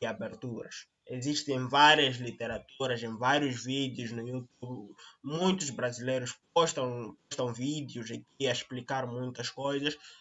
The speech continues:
então nós devemos procurar, eh, saber mais, mais da teoria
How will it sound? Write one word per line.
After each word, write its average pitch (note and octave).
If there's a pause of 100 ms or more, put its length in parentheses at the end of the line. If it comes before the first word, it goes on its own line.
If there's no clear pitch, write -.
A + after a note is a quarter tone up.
(160)
então B2+ (1800)
nós D#3+
devemos C3
procurar, C#3
eh, C3
saber C#3
mais, C3+
mais B2+
da A#2+
teoria C3